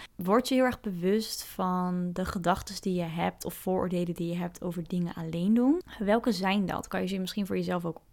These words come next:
opschrijven of opnoemen? Eh, link je ze, dus inderdaad wat ik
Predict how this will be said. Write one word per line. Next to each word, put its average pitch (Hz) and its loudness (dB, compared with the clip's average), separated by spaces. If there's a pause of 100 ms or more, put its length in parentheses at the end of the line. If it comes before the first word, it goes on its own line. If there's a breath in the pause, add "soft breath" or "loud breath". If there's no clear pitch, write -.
opschrijven 208 0
of 185 -12
opnoemen? 202 0 (500 loud breath)
Eh, 190 0
link 202 2
je 202 -2
ze, 175 -2 (280)
dus 190 -2
inderdaad 180 0
wat 175 0
ik 196 2